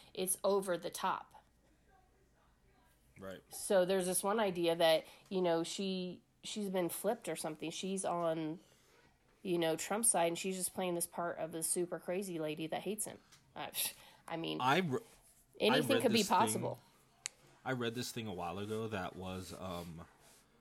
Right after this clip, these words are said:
Speaker 2: uh, she is one of the authors of nasara Jasara.
Speaker 1: Wow.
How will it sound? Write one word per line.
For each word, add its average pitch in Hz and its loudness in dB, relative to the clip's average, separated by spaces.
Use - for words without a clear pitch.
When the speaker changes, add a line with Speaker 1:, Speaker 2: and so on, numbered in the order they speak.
Speaker 2:
uh, 90 -4
she 123 2
is 107 2
one 107 2
of 104 0
the 104 0
authors 123 -4
of 98 0
nasara 98 0
Jasara. 85 -6
Speaker 1:
Wow. 170 2